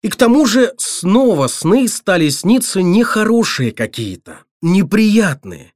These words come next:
Опять чёрт с рогами, копытами, рыжей кисточкой и гнусавеньким пришла пора расплачиваться.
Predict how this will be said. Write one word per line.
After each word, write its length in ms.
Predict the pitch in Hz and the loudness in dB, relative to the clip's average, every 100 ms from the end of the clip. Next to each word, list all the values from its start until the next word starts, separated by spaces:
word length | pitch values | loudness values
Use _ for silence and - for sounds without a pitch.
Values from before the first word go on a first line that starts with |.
| _ | _
Опять 440 | - 156 190 196 - | -8 -4 -2 -2 -4
чёрт 520 | - - 127 180 160 | -8 -4 0 0 0
с 100 | - | -4
рогами, 640 | 139 151 135 156 151 143 | -2 -2 0 0 0 -2
копытами, 920 | - 147 170 156 196 175 165 160 156 156 - | -2 -4 -2 0 0 0 0 2 2 -2 -8
рыжей 400 | 139 151 185 175 | -2 0 0 -2
кисточкой 640 | 165 202 190 - 165 - 180 | -2 -2 -2 -4 -6 -4 -6
и 160 | - | -4
гнусавеньким 880 | 170 147 170 180 190 185 175 190 180 | -2 0 0 0 0 0 -2 -2 -4
пришла 520 | - 185 196 - 160 | -4 -4 -4 -4 -6
пора 340 | 156 190 165 190 | -4 -4 -2 -4
расплачиваться. 1200 | 190 - - 175 226 214 - 160 120 - 85 | -4 -6 -4 -2 0 -2 -2 -4 -4 -10 -14